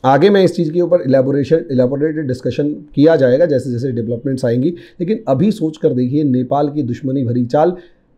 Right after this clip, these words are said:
नेपाल को ये केपी शर्मा ओली ले कहाँ जा रहे हैं, इनको अभी पता नहीं है। नेपाल और भारत की दुश्मनी नेपाल को भारी पड़ेगी। भारत को तो सिर्फ इतनी भारी पड़ेगी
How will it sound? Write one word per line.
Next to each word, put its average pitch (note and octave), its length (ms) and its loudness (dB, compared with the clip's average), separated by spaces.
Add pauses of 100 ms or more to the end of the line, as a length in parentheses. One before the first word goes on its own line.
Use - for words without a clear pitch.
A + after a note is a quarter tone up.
(120)
नेपाल E3 420 4
को F3+ 140 -2
ये F3 120 4
केपी D3 300 -2
शर्मा C#3 300 -4
ओली C3 260 -4
ले B2 320 0
कहाँ D3 260 -2
जा C3+ 160 0
रहे B2+ 220 -2
हैं, D3+ 280 -10 (400)
इनको D3+ 460 -2
अभी B2 260 -4
पता C3+ 320 -6
नहीं A#2+ 320 -4
है। A2 260 -10 (340)
नेपाल B2+ 440 2
और C#3+ 220 -2
भारत B2 420 -4
की C3 60 -4
दुश्मनी B2 480 -4
नेपाल B2+ 460 -4
को B2+ 140 -8
भारी G#2+ 240 -8
पड़ेगी। A2 380 -6
भारत A#2 460 -4
को E3 80 -4
तो F3 120 -4
सिर्फ F#3 260 -4
इतनी E3+ 260 -4
भारी C3 260 0
पड़ेगी C3+ 480 0